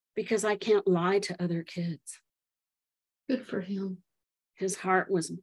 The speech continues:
Speaker 1: broken. He had a relationship that was horrible with a girl. I used to call him the boy of two wars because
Speaker 2: Mm.
Speaker 1: he'd also met a girl through my son's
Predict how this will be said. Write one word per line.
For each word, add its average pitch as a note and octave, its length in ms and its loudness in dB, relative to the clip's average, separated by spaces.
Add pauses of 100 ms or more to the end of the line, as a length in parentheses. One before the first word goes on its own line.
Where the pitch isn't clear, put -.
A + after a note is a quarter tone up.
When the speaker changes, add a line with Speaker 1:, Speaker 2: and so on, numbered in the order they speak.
(140)
Speaker 1:
broken. G3+ 800 0
He F#3+ 280 4
had F3+ 200 2
a F3 80 0
relationship F3 1040 -2 (140)
that E3 200 -4
was E3 400 -4 (840)
horrible G3+ 760 0
with E3+ 200 -2
a E3+ 60 -2
girl. E3+ 500 2
I F#3 100 0
used G3 220 4
to G3 80 -4
call F3+ 260 -2
him F#3 140 4
the F3 100 0
boy F3 440 2
of D#3+ 180 -4
two F3 220 -2
wars D#3+ 800 -6 (680)
because E3 560 -2 (340)
Speaker 2:
Mm. F#3 380 -8
Speaker 1:
he'd F#3+ 260 2
also G#3 440 2
met F3+ 280 6
a E3+ 80 0
girl F#3+ 520 -2
through F3+ 240 0
my D#3 220 -2
son's C4 840 0